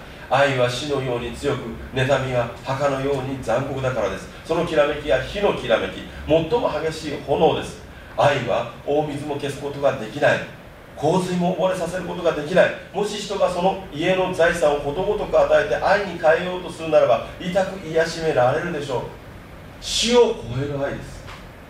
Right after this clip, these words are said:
自分の命なんかどうでもいいと思えるほどに愛してしまう。いや、命よりも価値があるものがあることを知った。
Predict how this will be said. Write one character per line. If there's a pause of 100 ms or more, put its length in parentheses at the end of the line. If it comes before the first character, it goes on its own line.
(1160)
自
分
の
命
な
ん
か
ど
う
で
も
い
い
と
思
え
る
ほ
ど
に
愛
し
て
し
ま (720)
う。
い
や、 (320)
命
よ
り
も
価
値
が
あ
る
も
の
が
あ
る
こ
と
を
知
っ (140)
た。